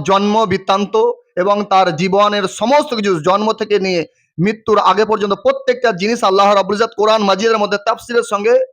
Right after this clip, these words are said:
ব্যাখ্যা করেছেন। যেমন উদাহরণস্বরূপ হযরতে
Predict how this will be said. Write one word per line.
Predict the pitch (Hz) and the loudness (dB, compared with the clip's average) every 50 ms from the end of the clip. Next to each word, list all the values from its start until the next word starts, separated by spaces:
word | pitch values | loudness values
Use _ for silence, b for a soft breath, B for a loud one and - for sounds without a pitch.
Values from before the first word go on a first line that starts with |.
| _ _ _ | _ _ _
ব্যাখ্যা | 165 196 202 - - 190 | -2 -2 -2 -2 -6 -6
করেছেন। | 151 165 160 151 - 131 - - _ _ _ _ | -4 -4 -4 -4 -6 -10 -12 -12 _ _ _ _
যেমন | 147 208 220 233 247 254 254 247 - _ _ _ _ - 180 | 0 0 2 2 2 0 0 -4 -10 _ _ _ _ -6 -2
উদাহরণস্বরূপ | 185 190 185 208 226 254 254 - - 208 202 202 185 135 - _ _ _ _ _ _ _ _ _ _ _ _ _ | 0 2 4 4 2 2 0 0 2 2 2 4 2 0 -4 _ _ _ _ _ _ _ _ _ _ _ _ _
হযরতে | 170 185 180 220 233 233 247 | -4 -2 0 0 2 4 4